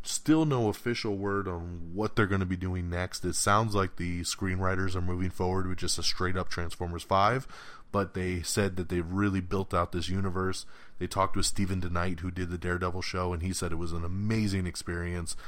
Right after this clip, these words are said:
They put together some really cool stuff. They just can't talk about it yet, um, but he says that they've really fleshed out this universe, and they're gonna be doing some really good stuff with it. So, very, very cool.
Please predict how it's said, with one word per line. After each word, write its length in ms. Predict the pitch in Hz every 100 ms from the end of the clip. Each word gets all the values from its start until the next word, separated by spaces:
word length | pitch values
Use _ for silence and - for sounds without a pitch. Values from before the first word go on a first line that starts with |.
| - - -
They 140 | 95
put 180 | - 101
together 400 | 95 90 92 90
some 300 | - 85 90
really 240 | 98 101
cool 240 | 98 101 92
stuff. 420 | - 90 90 -
They 100 | 85
just 220 | 80 90
can't 220 | - 98
talk 180 | 92 90
about 240 | 95 90 90
it 80 |
yet, 280 | 85 87 87 - - - - -
um, 240 | 82 85
but 100 | 87
he 120 | 92
says 240 | 92 92 82
that 100 | -
they've 180 | 82
really 280 | 92 98 98
fleshed 420 | - - 90 -
out 160 | 90 85
this 180 | 87 -
universe, 520 | 90 87 85 87 -
and 100 | 82
they're 80 | 82
gonna 160 | 87
be 140 | 85 85
doing 240 | 90 87
some 340 | 87 82 85 92
really 300 | 92 87 85
good 180 | 90
stuff 320 | - - 78 -
with 180 | 80
it. 180 | 85 -
So, 360 | - 90 87 - - - - - - - -
very, 680 | 98 98 101 104 101 101 98
very 520 | 104 95 101 95 92
cool. 460 | - 104 95 95